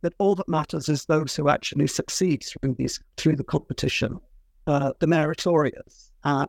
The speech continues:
who are then regarded as genuine meritorious, sorry, it's just that they are genuinely not just good at their jobs, but superior beings. So I, I think, I mean, I'm with Michael Young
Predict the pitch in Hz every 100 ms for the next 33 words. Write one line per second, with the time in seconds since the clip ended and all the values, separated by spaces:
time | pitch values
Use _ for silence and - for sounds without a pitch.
0 | - 185 151 143 139 143 135 139 147 139
1 | 143 - 147 - - 165 165 135 - -
2 | - 69 62 - - - - - - 147
3 | - - - - - 151 - - - 147
4 | 165 156 143 151 - 131 - _ _ -
5 | 202 190 - 185 170 156 147 160 151 -
6 | - - _ - 151 - - - 156 147
7 | 143 139 151 143 131 123 - 170 165 147
8 | - _ - _ - 151 - - 110 143
9 | - 240 - - - 160 156 175 185 170
10 | - 180 - 160 160 165 147